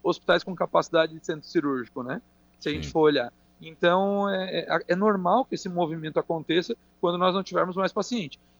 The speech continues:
Speaker 1: E no caso da alta complexidade, que é uma fila regulada pelo Estado, é, a ordem de antiguidade ela tem que ser respeitada. Só que com o volume que nós vamos fazer, muito em breve,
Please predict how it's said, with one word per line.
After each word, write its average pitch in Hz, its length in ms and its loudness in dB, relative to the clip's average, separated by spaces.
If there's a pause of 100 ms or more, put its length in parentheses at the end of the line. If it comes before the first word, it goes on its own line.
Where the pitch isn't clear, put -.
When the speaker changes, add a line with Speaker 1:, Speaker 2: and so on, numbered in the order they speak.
Speaker 1:
E 240 120 0
no 262 120 0
caso 143 460 2
da 151 180 2
alta 175 280 2
complexidade, 156 600 -2
que - 80 -8
é 170 40 0
uma 156 100 2
fila 156 240 -4
regulada 143 400 0
pelo 151 180 -4
Estado, 165 540 2 (220)
é, - 160 -6
a 165 100 2
ordem 170 240 0
de 196 80 -2
antiguidade 170 540 -2
ela 180 100 2
tem 180 160 -8
que - 60 -14
ser 175 100 -2
respeitada. 190 920 -4 (360)
Só 160 160 2
que 156 200 -10
com 262 160 0
o 294 40 0
volume 196 360 2
que 160 60 -8
nós 170 160 0
vamos 160 180 0
fazer, 151 380 0 (240)
muito 220 260 -4
em 226 80 -4
breve, 180 440 0